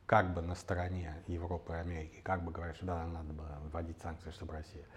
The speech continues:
остановить во-, военные действия. Говорят, но вы же понимаете, что если Россия прекращает поставки,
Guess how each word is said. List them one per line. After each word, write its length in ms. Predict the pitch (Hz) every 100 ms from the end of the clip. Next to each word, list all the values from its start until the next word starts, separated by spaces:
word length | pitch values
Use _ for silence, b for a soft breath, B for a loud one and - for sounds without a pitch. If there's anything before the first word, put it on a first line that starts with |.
| B B
остановить 400 | - - 90 80 -
во-, 240 | 85 80
военные 320 | 82 82 87
действия. 500 | 107 220 - 120 95 B B B
Говорят, 220 | 92 95 98
но 420 | 110 104 - - - - - - - -
вы 120 | 87
же 40 |
понимаете, 400 | 87 98 165 196
что 140 | - 95
если 300 | 98 104 101
Россия 400 | 98 - 104 87 - -
прекращает 640 | 98 - 104 - 101 92
поставки, 640 | 90 - - 190 190 -